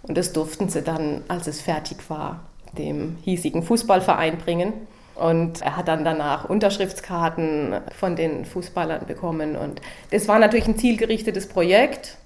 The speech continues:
Es war ein wunderschönes Fußballstadion, was da entstanden ist in einem Team von drei Jungs. Und ich glaub, mit Häkeln oder Stricken hätte man dieses Ergebnis nicht erreicht.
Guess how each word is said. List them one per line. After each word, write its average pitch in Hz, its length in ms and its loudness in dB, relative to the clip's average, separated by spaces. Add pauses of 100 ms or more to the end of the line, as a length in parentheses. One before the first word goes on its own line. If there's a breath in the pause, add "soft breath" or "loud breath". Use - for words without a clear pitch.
(280)
Es 190 180 -4
war 175 100 4
ein 180 160 0
wunderschönes 220 500 2
Fußballstadion, 220 840 0
was 202 180 -2
da 196 80 0
entstanden 185 560 -4
ist 202 200 -4
in 175 200 -2
einem - 460 -4
Team 247 480 2 (340 loud breath)
von 180 440 -2
drei 175 220 -2
Jungs. 226 600 -2 (420 soft breath)
Und 160 340 0
ich - 100 -8
glaub, 151 220 2
mit 156 160 -4
Häkeln 220 680 0 (140)
oder 165 220 -2
Stricken 220 420 0
hätte 214 240 4
man 185 300 4 (240)
dieses 180 260 -8
Ergebnis 170 420 -6
nicht 165 220 -2
erreicht. 165 460 -10